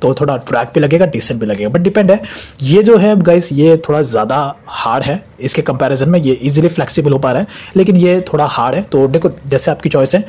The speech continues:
ये smoke है, ये transparent है, दोनों ही अपने level पे एकदम best है। तो कोई भी आप purchase कर सकते हो, दोनों के link video के डिस्क्रिप्शन में है। तो यहाँ पे आप देखोगे दोनों में आपको right side में volume up and down button, power बटन के लिए ऑप्शन यहाँ पे दिया गया है।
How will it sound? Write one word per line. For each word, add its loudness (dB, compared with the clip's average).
ये 6
smoke 2
है, 0
ये 2
transparent -2
है, -2
दोनों 0
ही 4
अपने 0
level 2
पे 0
एकदम -2
best -2
है। 0
तो -16
कोई 2
भी 2
आप 0
purchase 0
कर 2
सकते 0
हो, -4
दोनों 0
के 0
link 0
video 2
के -4
डिस्क्रिप्शन -8
में -14
है। -20
तो 0
यहाँ 2
पे 2
आप 2
देखोगे 2
दोनों 4
में 2
आपको 2
right 0
side 2
में 2
volume 2
up 0
and -2
down 2
button, -2
power 2
बटन -2
के -4
लिए 2
ऑप्शन 0
यहाँ -2
पे -6
दिया 0
गया -2
है। 0